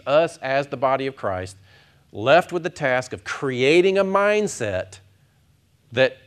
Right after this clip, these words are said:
those early guys did that, you know, stab-, that initiated the Great Awakening, and that is the gospel. It's the simplicity of the gospel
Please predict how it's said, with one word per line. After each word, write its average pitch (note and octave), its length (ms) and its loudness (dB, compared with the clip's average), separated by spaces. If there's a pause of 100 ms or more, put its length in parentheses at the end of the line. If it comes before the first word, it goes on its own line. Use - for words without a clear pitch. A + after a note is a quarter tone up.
(120)
those D#3 360 2
early D#3 380 0 (220)
guys C3+ 280 2
did B2+ 300 -2
that, G2+ 180 -4 (880)
you A#2 120 -10
know, A2 100 -4
stab-, B2+ 400 -4
that A2 180 -8 (200)
initiated A#2+ 680 -4
the G#2+ 60 -10
Great A2+ 240 -2
Awakening, A#2+ 580 -8
and A#2 180 -10
that D#3+ 140 -8
is B2+ 220 -8 (380)
the C3 160 -4
gospel. F3+ 640 -10 (920)
It's A#2+ 160 -12
the B2+ 140 -12
simplicity D#3 880 -8
of C3+ 140 -6
the C3+ 80 -10
gospel G2+ 600 -8